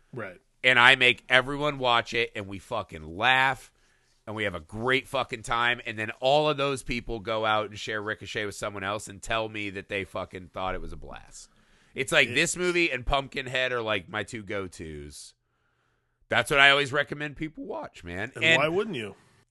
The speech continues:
Speaker 2: it's, it's, it's a fucking bizarre, bizarre film that just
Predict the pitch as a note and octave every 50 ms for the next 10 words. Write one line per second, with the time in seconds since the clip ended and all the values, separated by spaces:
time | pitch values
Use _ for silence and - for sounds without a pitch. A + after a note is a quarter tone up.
0 | _ _ _ _ _ _ - E3 E3+ D#3 - - E3+ E3+ D3+ - E3+ D3+ D#3 D#3+
1 | D#3+ - D3+ C3 - - - - F#3 - - - F3+ F3 E3 D3+ C3 B2+ C#3+ C3
2 | A#2 G2+ F#2+ A#2+ C3 C3+ C3 B2+ A#2+ G#2+ G2 F#2 F2 E2 D2+ C#2 C2+ _ _ _
3 | _ _ _ _ _ _ _ - D3 C3+ B2 G2+ F2+ F2+ - C3 D#3+ D3+ C3 B2+
4 | B2 A2 G2 F2 D#2+ - - F2 D#2 C2+ A1 G#1 - - _ _ _ _ _ _
5 | _ _ _ _ _ _ _ _ _ _ _ _ _ _ - D3 C#3 A#2 - D3+
6 | D3+ D3+ D3 - - _ _